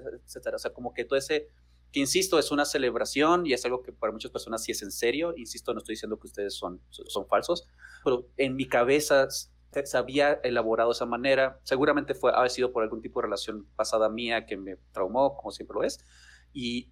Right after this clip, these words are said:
entonces para mí la, es, esa, esa cosa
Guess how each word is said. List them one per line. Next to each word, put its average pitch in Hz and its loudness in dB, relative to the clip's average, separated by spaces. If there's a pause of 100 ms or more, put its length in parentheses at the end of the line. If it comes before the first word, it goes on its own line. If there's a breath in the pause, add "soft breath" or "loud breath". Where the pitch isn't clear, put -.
(160)
entonces 147 2
para 131 6
mí 135 4
la, 156 8
es, 143 2
esa, 135 0
esa 135 -2
cosa 127 0